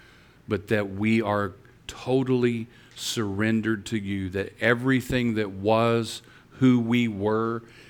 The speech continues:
has been crucified and buried, and that our lives today are a reflection of Jesus Christ living in us.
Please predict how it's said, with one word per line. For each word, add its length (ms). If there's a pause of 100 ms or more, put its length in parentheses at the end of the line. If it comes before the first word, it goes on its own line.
has 320
been 400 (280)
crucified 880
and 400
buried, 520 (1600)
and 140
that 120
our 500
lives 480
today 560 (1200)
are 380 (220)
a 220
reflection 1160 (720)
of 140
Jesus 560
Christ 720 (1000)
living 600 (260)
in 240
us. 580